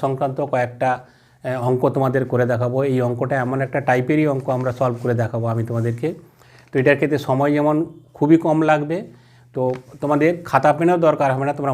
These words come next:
মুখে মুখেই তার উত্তরগুলো করতে পারবে। তো চলো সরাসরি আমরা অঙ্কে চলে যাই। তো প্রথম যে উদাহরণটা দিয়েছে দেখো, সেই উদাহরণটা কী দিয়েছে এখানে? না, উদাহরণটা দিয়েছে রাম ও গোপালের বর্তমান বয়সের অনুপাত five is to four।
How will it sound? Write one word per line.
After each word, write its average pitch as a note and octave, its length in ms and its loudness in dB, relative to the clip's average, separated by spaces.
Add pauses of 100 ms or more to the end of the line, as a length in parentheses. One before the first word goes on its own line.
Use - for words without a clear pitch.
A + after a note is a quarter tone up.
মুখে B2 220 -2
মুখেই C#3+ 240 0
তার C3 160 2
উত্তরগুলো B2 460 -2
করতে A#2+ 240 -2
পারবে। F#2 220 -12 (440)
তো D3+ 60 -2 (100)
চলো E3+ 180 6 (160)
সরাসরি D3+ 400 2
আমরা D3 200 -2
অঙ্কে B2+ 260 -2
চলে A2 200 -2
যাই। G2 120 -12 (320)
তো C#3+ 160 -4
প্রথম D#3 300 4
যে F3+ 120 4
উদাহরণটা C#3+ 360 2
দিয়েছে B2+ 200 -4 (100)
দেখো, B2+ 220 -4
সেই D#3 140 -2
উদাহরণটা C#3+ 400 -2
কী D3+ 140 0
দিয়েছে D#3 320 2
এখানে? D#3 220 -2 (500)
না, C#3+ 140 0
উদাহরণটা D3+ 380 6
দিয়েছে C#3+ 320 4 (500)
রাম C#3 260 4
ও - 20 6 (100)
গোপালের C#3+ 440 6
বর্তমান D3 420 2
বয়সের C3+ 380 4
অনুপাত C3+ 300 2 (120)
five C3+ 260 4
is C#3+ 160 -8
to F3+ 80 -4 (220)
four। B2+ 180 0